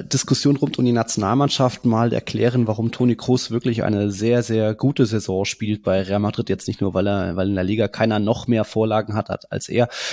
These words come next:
Ich glaube, wenn es darum geht, so Pässe ins letzte Drittel, da sind nur Xhaka und Rodri, können das hier und da noch, äh, seine Zahlen matchen. Also da ist er herausragend. Natürlich lange Bälle, Seitenverlagerung,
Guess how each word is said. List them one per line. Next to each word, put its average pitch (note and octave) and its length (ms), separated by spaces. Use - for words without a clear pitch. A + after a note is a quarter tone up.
Ich - 60
glaube, G#2+ 220
wenn A#2 80
es - 100
darum A2+ 180
geht, A#2+ 200
so A#2 100
Pässe C3 400
ins B2 240
letzte B2 320
Drittel, - 320
da A2 440
sind A#2+ 280
nur C3+ 240
Xhaka C#3 520
und A#2+ 300
Rodri, E3 640
können D#3 240
das D3+ 220
hier D#3 180
und C#3+ 140
da C#3+ 140
noch, D3 240
äh, B2+ 160
seine C3 260
Zahlen C3 380
matchen. C3 280
Also A#2 160
da G#2 280
ist A2+ 160
er A2 260
herausragend. G#2+ 520
Natürlich A2+ 280
lange G#2+ 240
Bälle, G#2 220
Seitenverlagerung, G#2 720